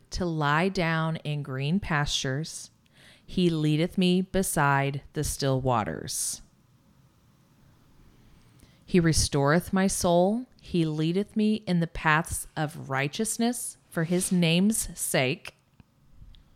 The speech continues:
His name's sake. For those of you that don't get that, Jesus Christ.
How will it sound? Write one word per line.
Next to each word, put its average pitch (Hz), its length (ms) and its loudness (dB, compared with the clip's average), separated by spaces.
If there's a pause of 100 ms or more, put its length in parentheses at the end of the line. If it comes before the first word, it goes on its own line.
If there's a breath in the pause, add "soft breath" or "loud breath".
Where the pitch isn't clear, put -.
(680)
His 175 300 2
name's 160 640 4
sake. - 520 -6 (120)
For 151 140 -10
those 139 180 -6
of 156 100 -6
you 160 80 -4
that 156 260 -8 (180)
don't 156 220 2
get 160 200 2
that, 127 220 2 (880)
Jesus 147 360 4
Christ. - 440 -4